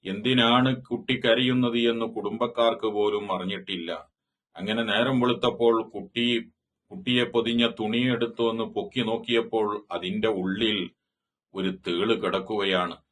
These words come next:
ആ തേള് മഹാനവറുകളെ ഇരുപത് പ്രാവശ്യം കടിച്ചിരിക്കുന്നു. ആ കടിച്ച സ്ഥലത്തിൽ മഹാനവറുകളുടെ ശരീരം ചുവന്ന്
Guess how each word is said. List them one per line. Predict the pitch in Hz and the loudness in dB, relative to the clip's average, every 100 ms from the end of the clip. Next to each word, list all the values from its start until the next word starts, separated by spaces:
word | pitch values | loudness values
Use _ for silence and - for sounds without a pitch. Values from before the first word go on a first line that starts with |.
| _ _ - | _ _ 0
ആ | 110 135 135 | 4 4 4
തേള് | 120 127 139 | 2 4 4
മഹാനവറുകളെ | 127 113 123 151 131 131 123 123 120 120 113 - | 4 6 6 6 4 4 2 2 4 4 2 0
ഇരുപത് | 95 95 120 143 135 | -2 0 4 6 4
പ്രാവശ്യം | 135 113 113 110 101 - 104 104 95 _ | 4 4 4 2 -4 -4 -2 -4 -10 _
കടിച്ചിരിക്കുന്നു. | - 87 98 - 127 101 92 87 85 78 _ _ _ 85 | -6 -4 -4 -2 -2 -2 -6 -10 -10 -14 _ _ _ -2
ആ | 92 98 95 101 | 4 4 2 -2
കടിച്ച | 98 113 120 | -2 -2 -2
സ്ഥലത്തിൽ | 107 107 113 110 123 123 117 - _ _ - | -2 2 0 0 -2 0 -2 -6 _ _ -8
മഹാനവറുകളുടെ | 90 92 123 120 117 117 113 113 113 | -2 4 4 4 4 4 4 2 2
ശരീരം | 110 - 110 123 127 123 120 110 | 0 0 0 2 2 0 -2 -6
ചുവന്ന് | - 107 123 123 123 | -4 0 2 2 2